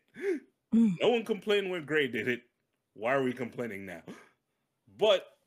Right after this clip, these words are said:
Speaker 2: hey, if you don't like it, you don't like it. I dropped Fire Force for a very different reason, and that's 'cause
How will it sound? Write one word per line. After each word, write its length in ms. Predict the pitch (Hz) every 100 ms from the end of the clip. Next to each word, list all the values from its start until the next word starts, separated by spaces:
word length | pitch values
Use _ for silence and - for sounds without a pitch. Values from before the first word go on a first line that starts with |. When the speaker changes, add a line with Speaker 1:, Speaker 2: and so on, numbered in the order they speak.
| _
Speaker 2:
hey, 280 | 156 139 113 -
if 140 | 98
you 60 | 131
don't 180 | 160 165
like 220 | 165 160
it, 40 | 151
you 120 | 120
don't 180 | 107 98
like 200 | 85 -
it. 80 | - _ _ _ _
I 140 | 156 202
dropped 280 | 180 165
Fire 240 | 143 147 139
Force 240 | 139 127
for 140 | - 95
a 40 |
very 220 | 120 110
different 360 | 101 104 101 -
reason, 320 | 98 92 92 -
and 160 | 90
that's 220 | 92 98
'cause 320 | 85 117 104